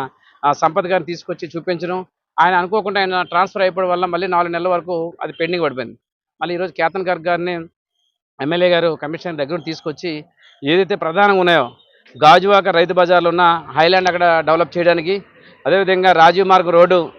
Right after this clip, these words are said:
ఆ, డెవలప్ చేయడానికి, దాని తర్వాత డంపింగ్ యార్డ్ ఏదైతే, ఆ, గతంలో అనుకున్నామో ఆ డంపింగ్ యార్డ్ అధునాతనంగా తయారు చేయాలని చెప్పేసి కమిషనర్ గారికి ఎమ్మెల్యే గారు చెప్పడం, ఆయన సానుకూలంగా స్పందించి తక్షణమే ఏదైతే డంపింగ్ యార్డ్ ఉందో దాన్ని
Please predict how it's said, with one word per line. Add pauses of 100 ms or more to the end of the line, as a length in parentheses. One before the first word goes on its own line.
(120)
ఆ,
డెవలప్
చేయడానికి, (480)
దాని
తర్వాత (320)
డంపింగ్
యార్డ్
ఏదైతే, (640)
ఆ, (160)
గతంలో
అనుకున్నామో (280)
ఆ (120)
డంపింగ్
యార్డ్ (160)
అధునాతనంగా
తయారు
చేయాలని
చెప్పేసి
కమిషనర్
గారికి (420)
ఎమ్మెల్యే
గారు
చెప్పడం, (360)
ఆయన
సానుకూలంగా
స్పందించి (120)
తక్షణమే (480)
ఏదైతే (100)
డంపింగ్
యార్డ్
ఉందో (440)
దాన్ని